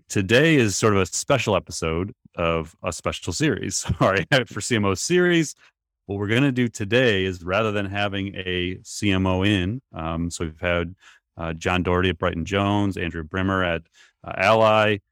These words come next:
um, some incredible conversations. We have more lined up and coming soon.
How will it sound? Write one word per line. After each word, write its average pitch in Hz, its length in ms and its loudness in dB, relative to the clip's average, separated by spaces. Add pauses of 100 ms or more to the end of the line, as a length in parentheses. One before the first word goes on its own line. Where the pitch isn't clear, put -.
(240)
um, 78 120 -8
some 85 140 -6
incredible 101 460 0
conversations. 98 680 -2
We 87 80 -2
have 82 100 -4
more 95 280 2
lined 87 280 -4
up 104 300 0
and 90 300 -12
coming 98 260 -2
soon. 120 480 -2